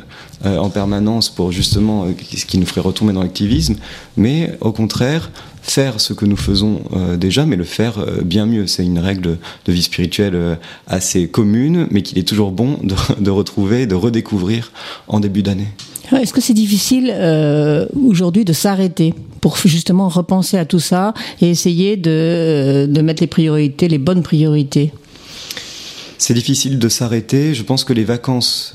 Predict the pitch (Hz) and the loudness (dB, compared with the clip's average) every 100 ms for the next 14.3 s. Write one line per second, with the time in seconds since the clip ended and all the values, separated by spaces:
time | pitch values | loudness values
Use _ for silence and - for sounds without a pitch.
0 | - 185 - - 214 101 95 104 104 113 | -6 -2 -2 -2 -4 -2 0 0 0 -4
1 | 92 104 101 117 110 - - - 98 95 | 0 -2 0 -4 -4 -16 -20 -4 -2 0
2 | 107 104 104 127 127 127 127 120 113 117 | 0 0 0 0 2 0 0 0 0 -2
3 | 98 - - 92 95 92 - 104 107 - | -4 -8 -2 0 0 0 -2 -2 -4 -2
4 | 151 110 104 120 107 - 98 - - - | 0 0 -2 -2 -2 -4 -8 -8 -16 -16
5 | - - _ - 147 160 147 - 107 101 | -20 -20 _ -2 2 2 0 0 0 0
6 | 104 - 156 185 - - 101 98 90 - | -2 0 0 0 -4 -4 -2 -2 -2 -2
7 | 98 127 131 120 - 123 107 98 104 120 | 0 0 0 -2 0 -2 0 2 2 2
8 | 104 101 90 95 - 90 90 98 - 165 | 0 -2 -2 -4 -2 -2 -2 -2 -2 -2
9 | - - - - 101 147 - - 95 95 | -6 -20 -8 0 0 0 -2 -2 0 0
10 | 95 - 113 120 - 98 - - - - | -2 -2 -2 -2 -4 -6 -8 -20 -18 -4
11 | 95 90 95 95 92 101 95 - 110 110 | -2 0 -2 0 0 0 0 0 0 0
12 | 87 92 92 95 113 110 98 92 87 87 | 0 -2 -2 0 0 0 -2 0 0 0
13 | 90 90 92 95 - 151 - 90 90 98 | -2 0 0 0 -2 -2 0 0 -2 -2
14 | 90 107 | 0 0